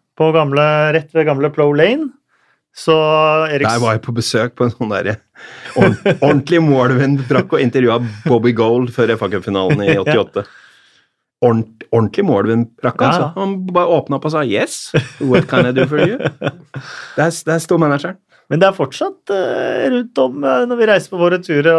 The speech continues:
Speaker 1: at klubbsjappa og sånt nå er i de Moelven-brakkene utenfor, eh, utenfor stadion. Sjarmerende, det også.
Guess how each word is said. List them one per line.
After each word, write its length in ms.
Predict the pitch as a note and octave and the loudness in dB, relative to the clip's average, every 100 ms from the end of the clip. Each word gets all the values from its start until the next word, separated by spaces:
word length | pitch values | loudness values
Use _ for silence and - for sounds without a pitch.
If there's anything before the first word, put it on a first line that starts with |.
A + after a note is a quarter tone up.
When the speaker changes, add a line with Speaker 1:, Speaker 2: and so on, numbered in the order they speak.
| E3 | 2
Speaker 1:
at 80 | D#3+ D3+ | -4 -6
klubbsjappa 640 | D3 B2 - C#3+ C3+ D3 | -4 -4 -2 -4 0 0
og 60 | C#3+ | 0
sånt 200 | D#3+ D3+ | -2 -6
nå 60 | F3+ | 0
er 200 | C#3+ B2+ | 2 2
i 20 | |
de 220 | C3+ C3 C3 | 0 -2 -2
Moelven-brakkene 1300 | B2 A2 G#2+ G#2+ A2+ A2+ A#2 A#2 A#2 - B2 B2+ | -4 -2 0 -2 -4 -6 -4 -4 -4 -6 -6 -4
utenfor, 500 | A#2+ - G2+ A#2 A#2 | -4 -4 -4 -2 -2
eh, 300 | A#2 A#2 A#2+ | -2 -2 -4
utenfor 260 | G#2+ G#2 A2 | -6 -8 -8
stadion. 300 | G#2+ G#2+ D3 | -6 -6 -6
Sjarmerende, 440 | C#3+ C#3 A#2+ B2+ C#3+ | -6 -6 -6 -6 -2
det 100 | B2+ | 0
også. 160 | E3 | 0